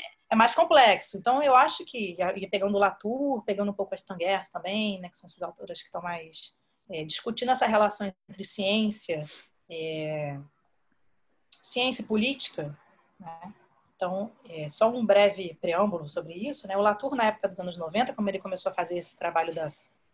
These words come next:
que chama de sociologia, é, S T S, Science and Technology Studies, né? O ramo de, da sociologia que ele ajudou a fundar. Ele ia pros laboratórios pra tentar fazer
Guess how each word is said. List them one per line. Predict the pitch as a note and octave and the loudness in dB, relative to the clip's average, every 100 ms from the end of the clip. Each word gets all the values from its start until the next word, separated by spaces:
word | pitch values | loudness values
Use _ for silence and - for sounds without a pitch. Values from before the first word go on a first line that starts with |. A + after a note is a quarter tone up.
| _ | _
que | - | -14
chama | - E3 | -12 -12
de | D#3 | -8
sociologia, | E3 - F#3+ F#3+ F#3+ F3 E3 F#3 F3+ E3 D#3 D3+ | -8 -6 -8 -10 -6 -4 -4 -2 0 0 0 -2
é, | D3+ D3 D3 F#3+ _ _ - | -4 -4 -6 -10 _ _ 4
S | F3+ A#3 | 4 6
T | A#3+ | 2
S, | G3 D#3+ - D#3 | 2 0 -10 -8
Science | - A3+ B3 A#3 | 2 4 4 0
and | |
Technology | A3+ G#3+ G3+ G3+ F#3+ | -2 0 4 4 2
Studies, | F3+ - F3+ D#3 D3 | -6 0 0 0 -8
né? | D#3+ F3 | -10 -10
O | E3 | -6
ramo | E3+ F3+ E3 | -4 -2 -4
de, | E3 D#3+ | -6 -6
da | E3 | -4
sociologia | E3+ - E3 E3 D#3 F3 | -4 -4 -4 -4 -4 -6
que | F3 | -4
ele | F3 E3+ - | -6 -6 -6
ajudou | E3+ F3 E3+ | -6 -2 0
a | E3 | 0
fundar. | G3+ F3+ C#3+ C#3 _ _ _ _ - - - | -4 -4 -4 -4 _ _ _ _ -20 -16 0
Ele | G#3 C4 | 2 4
ia | F4 | 2
pros | E4 | 4
laboratórios | C#4 A3+ G#3 F3+ A3 B3 D4+ A3 D#3+ D#3 - - _ | 6 8 6 6 6 6 6 2 -2 -8 -14 -16 _
pra | G#3+ A#3 B3 | 4 6 4
tentar | C4 B3 B3+ | 0 0 2
fazer | C4+ A#3 | 2 0